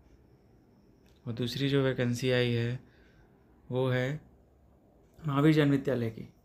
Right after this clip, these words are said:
महावीर जैन विद्यालय कहाँ पे स्थित है? ये, अ, स्थित है दुर्ग में,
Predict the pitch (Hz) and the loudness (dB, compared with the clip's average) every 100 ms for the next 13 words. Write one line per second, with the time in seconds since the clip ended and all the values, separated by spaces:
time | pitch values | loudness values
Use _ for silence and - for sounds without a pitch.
0 | _ _ - _ _ _ - 123 123 131 | _ _ -20 _ _ _ -10 -4 -2 0
1 | 135 131 131 127 127 127 131 139 135 135 | 2 0 0 0 0 0 -2 -2 -4 -4
2 | 143 156 - - - - _ - _ _ | -2 -4 -6 -18 -20 -20 _ -20 _ _
3 | _ _ - - 123 127 131 131 - 139 | _ _ -20 -12 -6 -2 0 -2 -6 -6
4 | 127 123 - - 143 117 135 139 131 135 | -6 -6 -8 -10 -10 -8 -4 0 2 4
5 | 123 120 117 | 2 0 -6